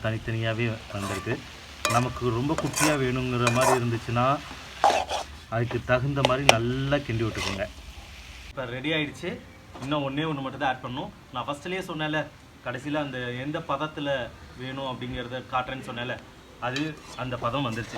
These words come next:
இங்க பாருங்களேன், அடியில எடுக்கும்போது எந்த தண்ணியுமே இல்லாம இருக்குது. ரொம்ப இதுக்கப்புறமும் இன்னும் ரொம்ப விட்டுட்டிங்கன்னா அது கறி சாப்பிடும்போது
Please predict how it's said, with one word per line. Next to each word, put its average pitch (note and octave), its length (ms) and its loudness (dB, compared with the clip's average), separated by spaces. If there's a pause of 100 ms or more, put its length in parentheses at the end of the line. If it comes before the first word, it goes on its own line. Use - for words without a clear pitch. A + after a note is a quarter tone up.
(100)
இங்க A2+ 140 -2
பாருங்களேன், G#2+ 360 0 (420)
அடியில B2 240 4 (560)
எடுக்கும்போது A#2 440 0 (140)
எந்த A#2+ 300 4 (160)
தண்ணியுமே A#2+ 500 4 (120)
இல்லாம A2 300 4 (600)
இருக்குது. - 260 6 (1000)
ரொம்ப F#3+ 520 6 (720)
இதுக்கப்புறமும் F#3 580 8
இன்னும் E3 240 4
ரொம்ப D3+ 140 2 (100)
விட்டுட்டிங்கன்னா C#3+ 520 2 (1160)
அது B2+ 120 4 (420)
கறி D3 160 6 (220)
சாப்பிடும்போது D#3+ 480 6